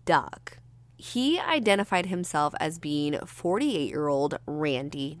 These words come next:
Taylor. Nothing about him screamed that he was guilty of anything. He was calm, he chatted as if nothing was wrong, and he didn't give off any kind of indication that he knew why authorities were there to begin with.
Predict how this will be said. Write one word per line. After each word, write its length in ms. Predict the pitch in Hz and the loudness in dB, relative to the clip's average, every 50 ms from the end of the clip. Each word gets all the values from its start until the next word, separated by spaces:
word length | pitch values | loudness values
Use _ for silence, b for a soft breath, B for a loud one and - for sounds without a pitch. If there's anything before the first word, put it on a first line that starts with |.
| - - | -14 -16
Taylor. 680 | - - - 196 180 160 - - - - - - - - - - - - - B B B B B B B B B B B - | -14 -6 -4 -2 -2 -2 -4 -6 -10 -10 -12 -14 -16 -20 -20 -20 -20 -20 -20 B B B B B B B B B B B -4
Nothing 600 | 190 196 202 220 233 294 - - - 392 381 381 - - | -2 0 4 6 6 6 6 4 2 2 2 2 4 4
about 360 | 240 208 190 202 208 196 196 | 2 6 8 8 8 8 6
him 200 | 185 196 202 202 | 2 2 2 2
screamed 540 | 185 - - - 180 175 170 180 190 202 196 | 0 -2 -4 -2 0 0 0 0 0 0 -2
that 220 | 196 175 175 160 170 | -2 -2 -2 -2 -2
he 200 | - 185 175 165 | -2 -2 -2 -2
was 240 | 160 156 151 151 | 0 -2 -2 -2
guilty 560 | 151 151 - 160 151 151 170 - - 240 240 247 | -4 -6 0 0 0 0 0 -2 -4 -2 0 0
of 140 | 240 240 | 0 0
anything. 640 | 247 247 240 247 240 - 254 240 240 240 240 240 247 B B B B B B | 0 0 0 -2 -2 -2 -2 0 0 0 -2 -2 -4 B B B B B B
He 140 | B 180 156 | B -2 -2
was 160 | 147 135 - | 0 -2 -4
calm, 640 | - - - 220 220 233 226 226 226 226 220 220 | -8 -6 -2 2 4 6 6 6 6 6 4 2
he 180 | 214 185 165 147 | 0 -2 -2 -2
chatted 580 | - - - - 165 160 160 165 165 170 165 | -4 -6 -8 -6 -6 -2 0 0 0 0 0
as 220 | 165 160 156 156 156 | 0 -2 -2 -2 -2
if 180 | 147 143 135 | -2 -2 -2
nothing 380 | - 143 147 143 - - 143 143 | -2 -2 -2 -2 -4 -6 -6 -6
was 180 | 139 139 143 - | -6 -6 -8 -8
wrong, 600 | 151 160 170 190 208 214 208 214 214 208 208 - | -2 4 6 8 8 8 8 6 6 4 0 -2
and 180 | - 185 180 | -4 -4 -2
he 100 | 185 185 | -2 -2
didn't 280 | 180 233 302 415 381 - | 0 0 -2 -2 0 2
give 160 | 196 175 196 | 0 2 4
off 180 | 185 190 - - | 4 2 2 2
any 180 | 170 170 165 | 0 -2 -2
kind 240 | - - 175 160 160 | -2 -2 -2 -2 -2
of 120 | 151 165 | 0 -2
indication 640 | 151 151 160 - - - 165 160 160 - - 170 160 | -2 -2 -2 -6 -6 -6 -4 -4 -2 -2 -2 -2 -2
that 160 | 151 127 151 | -4 -6 -8
he 180 | - - 165 160 | -6 -4 -4 -4
knew 460 | 151 147 147 147 151 151 156 156 151 | -2 -2 0 0 2 4 4 4 2
why 560 | 151 147 147 139 123 135 147 151 151 151 - - | 2 0 -2 -2 0 2 4 4 4 2 0 -2
authorities 720 | - - - - - 156 151 143 151 156 156 151 151 - | -4 -6 -6 -6 -4 -2 -2 -2 -2 -2 -4 -4 -6 -4
were 160 | 160 147 143 | -4 -4 -4
there 480 | 147 147 147 131 127 123 120 127 143 156 | -4 -6 -8 -6 -6 -4 -2 -2 -2 -2
to 180 | 151 - - 131 | -4 -6 -8 -4
begin 460 | 135 143 147 - - 170 156 151 147 | -4 -6 -6 2 4 4 4 4 2
with. 440 | 135 90 90 92 - - - - | 0 -2 -2 -4 -4 -8 -12 -18